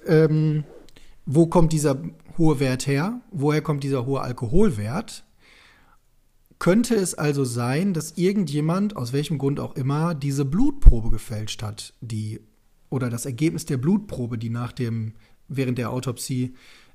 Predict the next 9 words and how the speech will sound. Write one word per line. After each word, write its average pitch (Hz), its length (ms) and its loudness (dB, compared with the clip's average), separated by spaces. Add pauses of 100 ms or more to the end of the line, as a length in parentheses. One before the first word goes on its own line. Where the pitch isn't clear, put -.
ähm, 120 460 -6 (120)
genommen 123 420 -2
wurde, 127 400 -4 (320)
um 190 360 2
etwas 160 500 -2
zu 147 480 -4
vertuschen 202 680 6
und - 300 -4
ihm 170 480 2